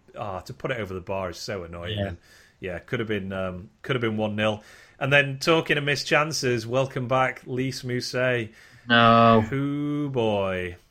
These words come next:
Speaker 2: I was so frustrated with it. I, I, I knew we weren't gonna score pu-, purely because, I say this, obviously you say this as a fan, but purely because of the way the game had gone and the refereeing decisions, you think it's just that, that this is not gonna happen.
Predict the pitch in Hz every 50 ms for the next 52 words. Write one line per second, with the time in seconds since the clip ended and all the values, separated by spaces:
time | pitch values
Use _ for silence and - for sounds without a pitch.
0 | _ _ _ - 135 131 135 127 127 - - 135 127 120 123 - 113 - - -
1 | 110 107 107 104 104 104 104 101 104 107 107 113 - - - 190 - - 214 214
2 | 214 220 202 202 208 226 240 240 226 208 180 170 156 160 147 151 143 143 143 -
3 | - 143 135 123 117 110 110 113 - - - - 160 156 - - 170 175 170 160
4 | 160 139 143 143 - 151 139 135 127 - - - 160 - - 160 147 127 117 -
5 | 104 98 95 92 - - - - - 123 110 101 113 107 98 117 113 107 104 104
6 | 101 123 113 107 107 104 - 110 101 107 101 - 117 107 104 101 101 113 127 123
7 | 120 113 - - - - - - - - _ _ _ - 214 226 240 240 214 214
8 | 208 202 175 165 175 180 175 160 170 170 165 151 151 143 156 147 143 135 127 120
9 | 139 135 127 123 120 117 117 117 110 117 123 113 - - 127 120 117 110 113 107
10 | - 123 113 104 117 113 104 117 113 107 123 113 110 104 104 110 - - - _
11 | _ _ _ _ - - - - 160 143 123 - 139 123 - - - - 135 135
12 | - - 139 135 - - 135 143 - - 131 123 123 123 123 113 110 110 117 127
13 | 131 120 - - 110 104 101 104